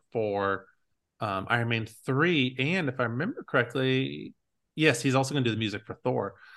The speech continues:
Um, did the music for this. Um, Ben Kingsley returning. Um, Matt Gillard, who is, um, he plays the White Power Dave is his character name, but he is Melvin from Daredevil, and it made me so happy to see him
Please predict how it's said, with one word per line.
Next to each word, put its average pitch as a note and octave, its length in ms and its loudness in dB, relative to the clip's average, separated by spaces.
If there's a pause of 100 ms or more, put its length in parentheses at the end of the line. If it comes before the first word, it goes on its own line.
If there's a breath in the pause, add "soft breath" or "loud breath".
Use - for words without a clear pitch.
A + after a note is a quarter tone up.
(240 soft breath)
Um, G#2+ 220 -2
did A#2+ 120 0
the A#2+ 60 0
music A2+ 380 0
for G#2+ 100 0
this. D3 460 2 (120)
Um, G2 180 -8
Ben D#3 180 4
Kingsley C3+ 400 0
returning. A2+ 540 -2 (520 soft breath)
Um, G2+ 400 2
Matt B2+ 360 0 (200)
Gillard, B2+ 600 4 (180)
who B2+ 440 4 (440)
is, B2 380 2
um, G2+ 640 2 (400)
he C3+ 100 0
plays E3 420 4
the D3+ 120 4
White A2+ 340 2
Power G#2+ 300 4
Dave F#2+ 340 -2
is F#2+ 120 -6
his G2+ 100 -14
character A2 320 -2
name, F#2+ 200 -2
but A2 100 -2
he B2+ 300 2
is A2 140 2
Melvin G#2 800 2
from G2 400 -4 (160)
Daredevil, A#2 540 2
and G2+ 100 -4
it - 60 -8
made G#2+ 200 -2
me G2+ 120 -6
so A#2+ 280 0
happy G#2+ 300 -2
to F2 100 -6
see F2+ 220 -8
him G#2 220 -6